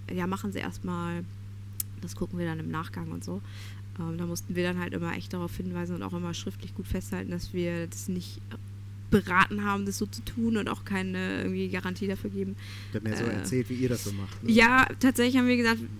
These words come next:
Speaker 1: wir müssen das hier für uns auch machen und viele anderen Kunden, ich kann aus Erfahrung sagen, viele machen das so und so, aber, äh, ob das jetzt richtig ist und, äh, sie können hinterher hier nicht anrufen und sagen, „Ja, aber Frau Liesch hat gesagt“, also, ähm, da sind wir dann immer von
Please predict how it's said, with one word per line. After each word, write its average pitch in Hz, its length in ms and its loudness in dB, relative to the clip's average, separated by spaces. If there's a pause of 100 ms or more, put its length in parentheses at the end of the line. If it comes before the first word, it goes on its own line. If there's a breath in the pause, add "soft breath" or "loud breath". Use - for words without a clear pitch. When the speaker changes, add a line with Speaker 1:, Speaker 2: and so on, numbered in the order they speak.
Speaker 1:
wir 226 160 10
müssen 247 280 8
das 226 120 2
hier 214 100 2
für 208 120 2
uns 196 100 0
auch - 160 4
machen 254 180 4
und 233 100 2
viele 214 220 2
anderen 190 220 0
Kunden, 226 380 2
ich 190 120 -2
kann 226 160 0
aus 185 100 0
Erfahrung 208 320 2
sagen, 190 320 0
viele 226 340 6
machen 196 320 0
das 165 160 -4
so 240 180 4
und 311 120 -2
so, 285 320 0 (240)
aber, 202 580 4 (360)
äh, 202 280 4
ob - 200 -4
das - 160 -2
jetzt 196 220 -4
richtig 202 320 -6
ist - 240 -2
und, 196 320 -2
äh, - 160 -2
sie 190 100 -2
können 196 240 0
hinterher 196 320 0
hier 196 140 0
nicht 190 180 -4
anrufen 196 280 -2
und 185 80 -2
sagen, 180 220 -2
„Ja, 180 200 0
aber 180 240 -2
Frau - 160 -4
Liesch 175 240 -4
hat - 140 -6
gesagt“, 170 420 -6
also, - 140 -6
ähm, - 360 -4 (600 loud breath)
da 175 100 0
sind 180 160 -2
wir 190 80 -2
dann 180 160 -2
immer 170 220 -2
von 165 400 -4